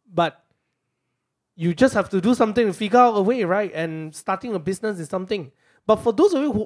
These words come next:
already have a job still, I would suggest you start something on the side. Start a second income. Now, those of you who are watching, if you agree with us on this matter to start your own income, at this point, you know, even if you have your job, start a side hustle. Just write that side hustle for us in the comment, or either write side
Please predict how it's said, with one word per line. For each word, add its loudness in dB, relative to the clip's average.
already 2
have 2
a -4
job 0
still, -4
I 4
would 2
suggest 0
you 0
start -2
something -2
on -2
the -2
side. -2
Start 0
a -8
second -6
income. 0
Now, 8
those 6
of 4
you 6
who 8
are 8
watching, 4
if -2
you 4
agree 2
with -6
us 0
on -6
this -6
matter 0
to -8
start -2
your -4
own 0
income, 0
at -8
this 0
point, 2
you -6
know, 0
even 0
if -4
you 2
have 2
your -2
job, 0
start 2
a -2
side 0
hustle. -2
Just -4
write 2
that -4
side -4
hustle -4
for -2
us -2
in -8
the -6
comment, -6
or 0
either 0
write -4
side -4